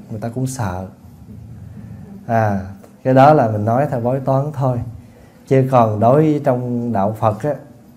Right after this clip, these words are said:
thì tuổi gì cũng được hết á, thấy không? Tuổi gì cũng tu được hết á. <laughs> Thường thường thậm chí mà người ta còn nói á, cọp beo mới tu, cho thằng lằn rắn mối tu làm gì?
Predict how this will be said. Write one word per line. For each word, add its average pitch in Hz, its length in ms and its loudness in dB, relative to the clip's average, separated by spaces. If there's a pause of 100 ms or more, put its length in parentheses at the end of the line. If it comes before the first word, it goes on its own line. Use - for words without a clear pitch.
(100)
thì 101 160 -6
tuổi 123 200 0
gì 117 340 2
cũng 117 200 -4
được 110 220 -2
hết 156 140 -2
á, 175 80 0 (640)
thấy 131 120 2
không? 131 180 2 (640)
Tuổi 127 200 2
gì 120 240 4
cũng 123 180 -4
tu 135 200 6
được 113 180 0
hết 165 200 0
á. - 580 -4 (220)
<laughs> - 200 -20
Thường 113 220 0
thường 120 360 6
thậm 117 240 0
chí 180 240 6
mà 180 120 0
người 113 140 -2
ta 120 160 0
còn 113 220 -6
nói 139 260 -2
á, 202 120 0 (880)
cọp 110 300 6
beo 135 220 4
mới 147 140 0
tu, 135 360 4
cho 139 80 -2
thằng 110 240 -4
lằn 107 240 -2
rắn 139 200 -2
mối 160 200 -2
tu 135 220 -2
làm 117 300 -2
gì? 107 200 -4